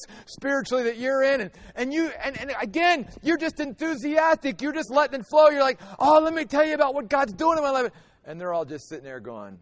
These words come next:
"Really? I don't care." And then you and I sort of,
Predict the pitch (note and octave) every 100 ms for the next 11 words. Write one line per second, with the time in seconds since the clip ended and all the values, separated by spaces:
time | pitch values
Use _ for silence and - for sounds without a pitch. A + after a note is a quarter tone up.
0 | _ F#2 F#2 G#2 B2+ B2 _ _ _ _
1 | _ _ _ _ _ _ _ _ _ _
2 | _ _ _ _ _ _ _ _ _ _
3 | _ _ _ _ _ _ _ _ _ _
4 | _ _ _ _ _ _ _ _ G#2+ D3+
5 | C#3 D#3 F#3 - _ _ _ _ _ _
6 | _ _ _ _ _ _ _ - A3+ C#4
7 | C#4+ C#4 D#4+ D#4 C#4+ D4 D#4+ D#4 - A#3+
8 | A#3